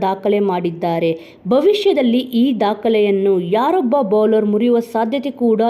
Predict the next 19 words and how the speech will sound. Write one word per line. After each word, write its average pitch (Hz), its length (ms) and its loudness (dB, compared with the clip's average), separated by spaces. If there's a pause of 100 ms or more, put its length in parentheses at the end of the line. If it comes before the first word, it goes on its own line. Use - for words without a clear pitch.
(100)
ಇಲ್ಲ 202 220 0 (140)
ಎಂದು 202 300 0
ಚುಟುಕು 339 420 -2
ಕ್ರಿಕೆಟ್ನಲ್ಲಿ 220 800 -2 (300)
ಇದೊಂದು 302 440 2
ವಿಶೇಷ 262 600 0 (140)
ದಾಖಲೆಯಾಗಿ 233 760 0
ಉಳಿದುಕೊಳ್ಳುತ್ತದೆ 226 920 0
ಎಂದು 208 320 2
ಕ್ರಿಕೆಟ್ 262 520 -4
ಅಭಿಮಾನಿಗಳು 240 640 0
ಅಭಿಪ್ರಾಯಪಡುತ್ತಿದ್ದಾರೆ. 202 1800 -2 (1160)
ಐ 349 160 4
ಸಿ 415 220 4
ಸಿ 269 200 -4
ಟ್ವೆಂಟಿ 233 420 0
ಟ್ವೆಂಟಿ 233 420 0
ವಿಶ್ವಕಪ್ 220 600 -4
ಇತಿಹಾಸದಲ್ಲಿ 196 800 0